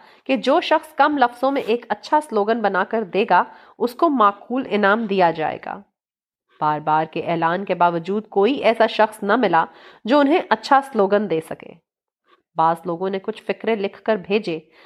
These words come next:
مگر مسٹر کپلا کو وہ پسند نہ آئے۔ سلوگن کو پینیٹریٹنگ ہونا چاہیے، مگر یہ سلوگن پینیٹریٹنگ نہ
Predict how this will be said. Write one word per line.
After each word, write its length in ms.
مگر 180
مسٹر 260
کپلا 320
کو 140
وہ 120
پسند 420
نہ 60
آئے۔ 260
سلوگن 300
کو 100
پینیٹریٹنگ 640
ہونا 200
چاہیے، 440
مگر 200
یہ 240
سلوگن 400
پینیٹریٹنگ 580
نہ 60